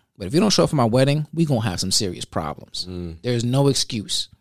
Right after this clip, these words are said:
Speaker 1: I don't wanna hear nothing about it. Like, you need to be at my wedding." And he was there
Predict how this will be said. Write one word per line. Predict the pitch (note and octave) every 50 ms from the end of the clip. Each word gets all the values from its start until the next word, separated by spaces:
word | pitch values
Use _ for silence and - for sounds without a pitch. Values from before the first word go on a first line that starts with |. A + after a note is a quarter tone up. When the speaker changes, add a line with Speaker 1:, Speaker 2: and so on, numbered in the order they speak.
| _ _ _ _ _ _ _ _
Speaker 1:
I | F#2+ G#2+
don't | A#2
wanna | A#2+ B2 B2+ B2+
hear | A#2+ A#2+ G#2+
nothing | F#2+ G#2 A#2 B2 - - C#3+
about | C#3 B2+ B2+ A#2 A2 G#2+
it. | G2+
Like, | G2 F#2 F2+ - A2+
you | A#2
need | A#2+ A#2+ A#2+ A2+
to | G#2+
be | F#2+ G2+ G#2
at | G2+ F2
my | F2+ F#2
wedding." | F#2+ G2 F#2+ F2+ F2 F2+ - _ _ _ _ _ _ _ _ _ _ _ _ _ _
And | F2+ F2+
he | F2+ G2+
was | B2 B2+
there | E3+ A3 B3+ - -